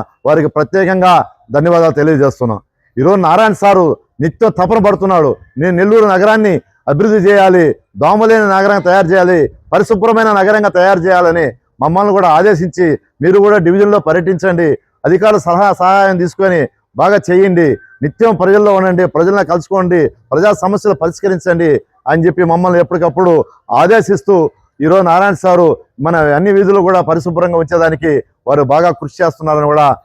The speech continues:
మనవి చేస్తున్నాం. అలాగే ఇంకపోతే మన డివిజన్లో కూడా దోమల నివారణ కోసం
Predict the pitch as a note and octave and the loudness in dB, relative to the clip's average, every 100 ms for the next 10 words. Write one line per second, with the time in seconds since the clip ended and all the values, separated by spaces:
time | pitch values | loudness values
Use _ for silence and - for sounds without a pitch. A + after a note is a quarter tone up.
0 | _ - D3 D3 C#3 - A2+ G2+ _ _ | _ -4 -2 0 0 -2 -8 -8 _ _
1 | C3+ D#3 A3 G#3+ G3 G3 G#3+ G#3 G#3 D#3+ | -2 0 2 2 0 0 0 2 0 -2
2 | _ _ D#3 F#3+ F#3 G#3 G#3+ G#3+ G#3 G3 | _ _ -4 0 0 2 2 2 2 2
3 | D3+ - _ G#2+ D#3+ G#3 F#3+ F#3 G#3 G3+ | 0 -6 _ -4 -2 0 0 2 2 0
4 | F3+ F#3+ F#3 D#3 | 0 0 0 -2